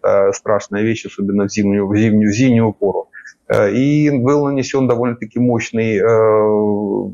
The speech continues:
мощный, м, удар и по репутации, естественно, этих сил, которые на-, на-, наступали. И мы это видели в интернете.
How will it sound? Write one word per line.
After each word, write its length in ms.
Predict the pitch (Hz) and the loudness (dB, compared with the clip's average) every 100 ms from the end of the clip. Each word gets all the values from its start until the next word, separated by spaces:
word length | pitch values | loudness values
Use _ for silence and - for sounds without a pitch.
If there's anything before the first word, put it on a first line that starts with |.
| 101 | 0
мощный, 680 | 123 120 - 117 117 113 _ _ _ _ | 2 0 -2 -2 -2 -4 _ _ _ _
м, 240 | 104 107 101 | -4 -2 0
удар 480 | 120 107 127 127 - | 0 2 2 0 -4
и 340 | 113 113 113 113 107 - | -12 -14 -6 -4 -4 -6
по 140 | 113 110 | -4 -4
репутации, 680 | 107 - - 123 123 - 113 | -4 -6 -2 -2 -2 -4 -6
естественно, 480 | - 117 - 117 | -4 -6 -6 -4
этих 360 | 110 107 - 110 - - | -4 -4 -4 -8 -10 -12
сил, 300 | - 113 101 | -2 -2 0
которые 420 | 101 104 104 101 | -4 0 0 0
на-, 180 | 104 101 | -2 -2
на-, 480 | 107 107 104 104 | -2 0 0 0
наступали. 720 | 107 107 - - - 104 101 - | 0 -2 -4 -6 -2 2 0 0
И 300 | 120 127 131 | 0 2 2
мы 260 | 131 123 127 | 2 2 0
это 180 | 123 123 | 0 0
видели 360 | 127 123 117 | 2 2 2
в 480 | 117 107 104 107 104 110 | 0 -2 0 2 4 2
интернете. 640 | 107 110 117 120 117 110 | 0 0 0 0 0 -4